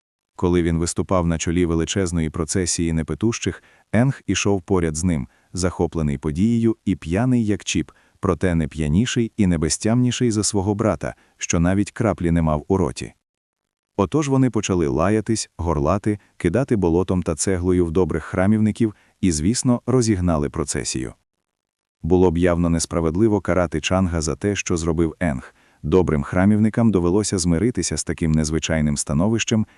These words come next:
і мовчки терпіти своє лихо. Вони прискіпливо розглянули справу і визнали Чанга невинним. Вони прикликали обох братів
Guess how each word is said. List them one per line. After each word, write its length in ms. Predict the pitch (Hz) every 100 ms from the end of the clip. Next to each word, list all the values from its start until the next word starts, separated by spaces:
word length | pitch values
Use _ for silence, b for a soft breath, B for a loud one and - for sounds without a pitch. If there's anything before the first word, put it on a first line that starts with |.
| b
і 120 | 139
мовчки 440 | 127 90 80 - 90
терпіти 440 | 92 80 80 76
своє 280 | - 73 71
лихо. 360 | 67 62 - 60 _ _ _ _ _ _ _ _ -
Вони 320 | 87 104 147
прискіпливо 680 | 139 135 - 104 90 82 80
розглянули 540 | 73 76 76 71 67
справу 480 | - - 95 107 113 b _
і 100 | 90
визнали 440 | 90 117 131 127
Чанга 400 | 120 82 78 76
невинним. 520 | 80 82 78 64 62 60 _ _ _ _ _ _ _
Вони 320 | 82 92 90
прикликали 560 | 78 82 92 87 78 78
обох 380 | 76 80 85 73
братів 460 | 71 67 92 117